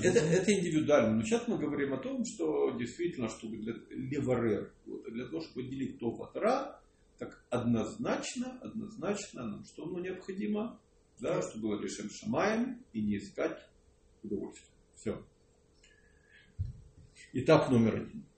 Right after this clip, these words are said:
Speaker 1: Это этап необходимый. Вопрос, тот, тот, который мы подняли, или он может быть также достаточным в определенных ситуациях, или нет.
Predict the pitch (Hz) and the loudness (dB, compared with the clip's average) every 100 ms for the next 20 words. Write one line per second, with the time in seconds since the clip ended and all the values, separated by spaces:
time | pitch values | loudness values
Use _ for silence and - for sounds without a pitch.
0 | _ - 151 170 127 - - 156 - 135 | _ 0 6 6 6 2 4 4 4 4
1 | 135 - 131 113 98 90 - 117 - - | 4 4 2 4 2 0 -4 -4 0 6
2 | 156 196 147 - - - - _ 117 117 | 12 12 12 10 0 -10 -16 _ -6 0
3 | 135 131 123 127 120 110 160 180 170 151 | 2 2 2 4 4 4 6 4 6 2
4 | - 123 127 117 104 120 123 113 101 101 | 0 0 4 4 2 0 0 0 0 -4
5 | - - 117 101 - - - - 185 - | -4 0 2 2 -2 -10 -8 -2 -2 -2
6 | - - 254 233 - 143 156 151 160 156 | -8 -6 -2 0 0 -2 -4 -4 -4 -4
7 | - - 160 160 - 202 - - 139 120 | -8 -2 0 0 -2 -2 -4 -6 0 4
8 | 101 101 147 220 - | 6 8 8 6 4